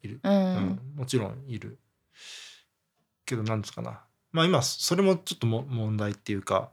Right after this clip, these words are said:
Speaker 1: その、
Speaker 2: うん。
Speaker 1: まあ、子育てしながらやってるから、まあ、会社側が逆になんか配慮しちゃって、その、責任ある仕事を避けちゃったりする。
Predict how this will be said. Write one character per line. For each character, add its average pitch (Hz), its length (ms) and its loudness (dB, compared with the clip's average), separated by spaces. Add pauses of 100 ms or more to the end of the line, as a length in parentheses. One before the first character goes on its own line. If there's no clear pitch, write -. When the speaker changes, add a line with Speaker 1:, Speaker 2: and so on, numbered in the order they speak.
(100)
Speaker 1:
そ 208 60 6
の、 202 60 12
Speaker 2:
う 196 40 10
ん。 190 260 2 (1200)
Speaker 1:
ま 131 80 -2
あ、 131 40 -8
子 135 80 2
育 147 220 6
て 131 80 0
し 135 120 4
な 147 120 6
が 139 60 6
ら 123 80 4
や 123 60 2
っ - 20 -12
て 160 160 0
る 156 80 2
か 143 120 0
ら、 143 160 6
ま 120 120 0
あ、 - 20 -2
会 208 240 4
社 220 220 4
側 208 240 8
が 180 200 6 (300)
逆 131 280 2
に 180 140 6
な 165 140 6
ん 143 100 2
か - 120 -2
配 131 240 4
慮 101 120 -6
し - 80 -6
ち - 80 -8
ゃ 98 40 -8
っ - 40 -12 (200)
て、 123 380 2
そ - 180 -6
の、 98 240 -4 (680)
責 131 360 0
任 127 460 6 (380)
あ 127 140 4
る 113 100 0
仕 - 200 2
事 - 1040 -4 (240)
を 139 200 4 (200)
避 - 180 -2
け 135 120 4
ち - 80 -4
ゃ - 20 -12
っ - 120 -14
た - 80 -14
り - 100 -16
す - 280 -12
る。 147 80 2